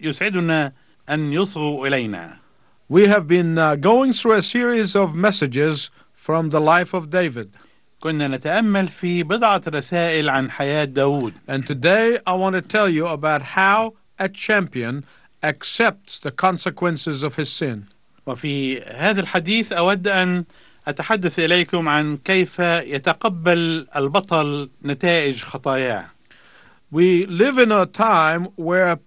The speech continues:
Speaker 2: people everywhere love to shift blame.
Speaker 1: نحن نعيش في عصر يحاول فيه كل الناس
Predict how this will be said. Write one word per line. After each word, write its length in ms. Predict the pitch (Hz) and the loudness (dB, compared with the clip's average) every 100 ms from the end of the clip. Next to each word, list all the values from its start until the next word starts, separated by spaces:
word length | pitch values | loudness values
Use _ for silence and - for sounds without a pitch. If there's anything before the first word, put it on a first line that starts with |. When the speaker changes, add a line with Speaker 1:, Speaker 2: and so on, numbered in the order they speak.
| _ | _
Speaker 2:
people 400 | 254 262 254 226 - | -2 0 2 0 2
everywhere 760 | 262 240 202 151 151 156 175 - _ _ | 0 2 0 0 2 2 0 -4 _ _
love 680 | 127 139 233 208 170 170 - | -6 2 4 6 4 0 -4
to 100 | 165 | -10
shift 440 | - - 202 - - | -8 -2 -2 -2 -8
blame. 520 | 151 190 190 135 104 98 - _ _ _ _ | -2 0 0 -2 -10 -14 -20 _ _ _ _
Speaker 1:
نحن 220 | 147 156 185 | -4 0 0
نعيش 340 | 196 254 233 | 2 0 0
في 160 | 175 190 | -2 0
عصر 540 | 202 214 208 190 190 - | 0 0 -4 -4 -4 -6
يحاول 680 | 156 - 208 208 180 165 139 | -8 -2 0 2 0 -2 -6
فيه 360 | 202 180 160 - - | -4 -4 -4 -6 -2
كل 240 | 220 185 | 0 0
الناس 600 | 156 160 175 165 - | -2 -2 -2 -2 -8